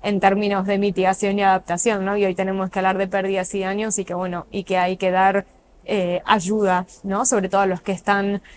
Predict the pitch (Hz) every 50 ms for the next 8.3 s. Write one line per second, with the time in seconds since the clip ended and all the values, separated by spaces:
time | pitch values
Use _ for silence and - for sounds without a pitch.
0 | - - - - 220 202 190 185 185 185 - - - 202 208 208 202 196 196 196
1 | 190 190 190 - - - 226 226 208 - 202 - - - 220 196 - 208 180 -
2 | - - - - 262 226 294 302 320 320 302 247 - 247 240 269 285 285 254 247
3 | 226 226 208 214 214 196 214 220 214 214 233 240 247 226 233 226 202 233 220 214
4 | 214 208 208 208 208 208 214 226 254 262 - - - - 285 202 214 226 233 240
5 | 233 226 226 220 220 226 220 214 226 220 220 220 220 214 208 220 202 196 202 214
6 | 214 208 196 202 196 165 - 214 202 202 202 208 208 202 196 190 196 202 214 208
7 | 202 202 196 190 208 208 208 208 202 202 196 190 196 196 202 214 214 220 214 -
8 | 196 190 190 196 196 190